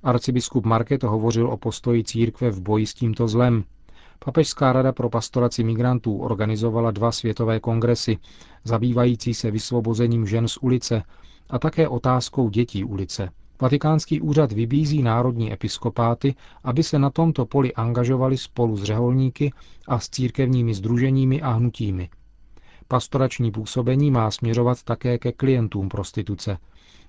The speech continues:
Je zapotřebí lépe jim ukázat, že jsou příčinou vykořisťování žen.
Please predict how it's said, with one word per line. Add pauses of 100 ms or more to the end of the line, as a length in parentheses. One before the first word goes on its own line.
Je
zapotřebí
lépe
jim
ukázat, (440)
že
jsou
příčinou
vykořisťování
žen.